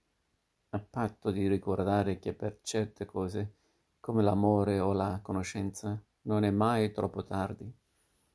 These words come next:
Di Paolo Fallai. Prendiamo confidenza piuttosto presto con questa parola e non per motivi proprio nobili.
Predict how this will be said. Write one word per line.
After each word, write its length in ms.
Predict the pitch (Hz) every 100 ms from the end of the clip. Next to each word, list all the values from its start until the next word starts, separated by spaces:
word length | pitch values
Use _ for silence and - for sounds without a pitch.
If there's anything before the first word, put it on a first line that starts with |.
| _
Di 160 | - 110
Paolo 680 | 107 110 107 104 104 101 -
Fallai. 640 | - 104 107 95 85 113 - _ _ _ _ _ _ _ _ _ _ _ _ _ _ _ _ _ _ _ _ _ _
Prendiamo 460 | - 107 104 123 120
confidenza 640 | 107 101 104 107 104 104
piuttosto 480 | - 98 98 - 98
presto 440 | - 107 107 -
con 300 | 87 92 - -
questa 320 | - 107 98
parola 460 | 92 98 98 92 -
e 140 | 107
non 260 | 107 104 101
per 180 | 85 -
motivi 440 | 95 - 101 98
proprio 420 | 95 117 98 -
nobili. 560 | 98 104 101 - 95 104